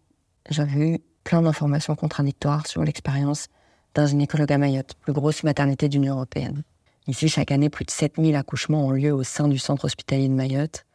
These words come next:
jusqu'à dix mille dans les maternités périphériques, euh, et à domicile. Ce que j'ai vécu va bien au-delà des récits que j'ai pu entendre. Après dix ans d'apprentissage et de pratique de la gynécologie occidentale à Paris,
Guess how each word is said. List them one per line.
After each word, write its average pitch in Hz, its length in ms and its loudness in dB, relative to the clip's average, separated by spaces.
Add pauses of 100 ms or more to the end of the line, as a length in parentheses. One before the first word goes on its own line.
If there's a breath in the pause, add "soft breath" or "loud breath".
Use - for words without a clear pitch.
(400 soft breath)
jusqu'à - 300 0
dix 147 200 2
mille 165 180 4
dans 147 100 2
les 139 100 2
maternités 135 500 0
périphériques, 135 680 -2
euh, 139 100 0 (220)
et 139 160 2
à 131 40 0
domicile. 135 600 -4 (720 soft breath)
Ce - 140 -10
que 156 100 2
j'ai 143 160 4
vécu 147 440 2
va 135 200 -2
bien 147 340 2
au-delà 147 360 2
des 139 100 0
récits 135 340 -4
que 139 60 -4
j'ai 139 140 -4
pu - 120 -8
entendre. 143 460 -6 (460)
Après 143 400 0
dix 147 320 0
ans 185 120 2
d'apprentissage 147 800 0 (180)
et 139 80 -2
de 135 80 -4
pratique 190 460 0
de 135 100 -2
la 147 120 -2
gynécologie 139 580 2
occidentale 143 560 0
à 135 240 -4
Paris, 139 420 -4